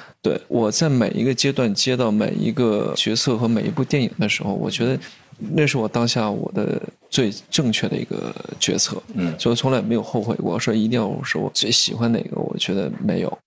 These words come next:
Speaker 1: 每一个都是我是努力的要让他去刻画最完整的一个人物。
Speaker 2: 嗯，每一个角色其实在我本人来看，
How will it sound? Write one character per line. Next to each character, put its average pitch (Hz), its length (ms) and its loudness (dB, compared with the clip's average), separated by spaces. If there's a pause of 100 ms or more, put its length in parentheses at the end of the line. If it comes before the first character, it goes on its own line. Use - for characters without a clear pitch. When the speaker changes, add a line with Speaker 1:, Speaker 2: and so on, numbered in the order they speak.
(120)
Speaker 1:
每 107 240 2
一 117 100 0
个 135 140 2
都 120 160 2
是 123 60 0
我 101 240 0
是 87 280 -2 (120)
努 104 180 2
力 117 180 2
的 98 140 0
要 98 300 0 (100)
让 113 160 0
他 110 240 0
去 - 160 -6
刻 - 160 -4
画 - 280 -2
最 - 240 -2
完 - 220 -2
整 117 160 0
的 90 80 -6
一 - 40 -10
个 - 100 -8
人 - 80 -14
物。 - 60 -20 (140)
Speaker 2:
嗯， 104 220 0
每 92 140 0
一 80 40 -6
个 95 120 0
角 85 220 -6
色 90 200 -2
其 - 160 -6
实 87 80 -6
在 92 120 2
我 90 100 2
本 85 180 -4
人 76 200 -8
来 78 160 -4
看， - 340 -8